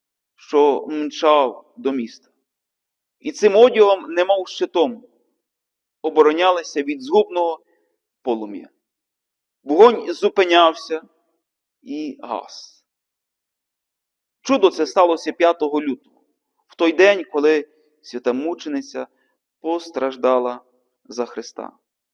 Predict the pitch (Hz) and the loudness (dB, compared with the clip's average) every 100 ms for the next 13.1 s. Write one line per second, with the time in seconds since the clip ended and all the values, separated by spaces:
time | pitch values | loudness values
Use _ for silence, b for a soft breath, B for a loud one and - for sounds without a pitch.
0 | _ _ _ _ _ _ _ _ _ _ | _ _ _ _ _ _ _ _ _ _
1 | _ - 180 226 262 147 - _ _ _ | _ -8 -2 0 2 0 -6 _ _ _
2 | _ _ 180 170 - 123 113 - _ _ | _ _ 0 0 0 -6 -8 -12 _ _
3 | _ _ _ _ _ - 147 156 156 131 | _ _ _ _ _ -14 -8 -4 -4 -4
4 | 120 - _ _ _ _ _ _ - 139 | -8 -12 _ _ _ _ _ _ -10 -10
5 | 139 147 143 127 _ _ _ _ _ 127 | -6 -6 -8 -10 _ _ _ _ _ -12
6 | 147 170 - 123 120 - 110 - _ _ | -10 -10 -10 -14 -14 -18 -20 -20 _ _
7 | _ _ _ 123 127 156 165 135 117 - | _ _ _ -14 -6 -6 -6 -12 -14 -16
8 | _ _ 113 127 123 - _ _ - 147 | _ _ -10 -8 -10 -20 _ _ -14 -14
9 | - 123 123 139 156 151 123 _ - _ | -10 -10 -8 -8 -10 -14 -18 _ -20 _
10 | _ _ _ _ _ _ 127 139 139 123 | _ _ _ _ _ _ -12 -10 -10 -12
11 | - 117 127 131 - 117 - 135 139 135 | -18 -12 -10 -10 -12 -20 -18 -12 -10 -12
12 | 139 117 _ _ _ _ _ 120 127 127 | -20 -20 _ _ _ _ _ -14 -14 -16
13 | _ | _